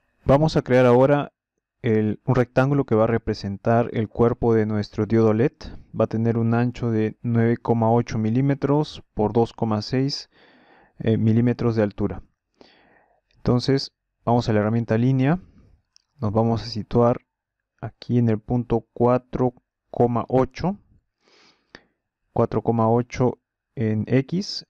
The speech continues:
Eh, la, la grilla está demasiado fina. Vamos a cambiarlo, en este caso, a cero coma uno. Cuatro coma ocho, vamos a buscar ese punto, cuatro coma ocho aquí justamente.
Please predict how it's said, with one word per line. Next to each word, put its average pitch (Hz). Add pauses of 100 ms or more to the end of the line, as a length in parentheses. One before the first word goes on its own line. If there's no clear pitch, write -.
(280)
Eh, 110
la, 107
la 113
grilla 143
está 135
demasiado 123
fina. 147
Vamos 113
a 107
cambiarlo, 113
en 107
este 110
caso, 117
a 123 (640)
cero -
coma 101
uno. 90 (2750)
Cuatro 113
coma 110
ocho, 120
vamos 107
a 104
buscar 104
ese -
punto, 117
cuatro 117
coma 101
ocho 120
aquí 104
justamente. 107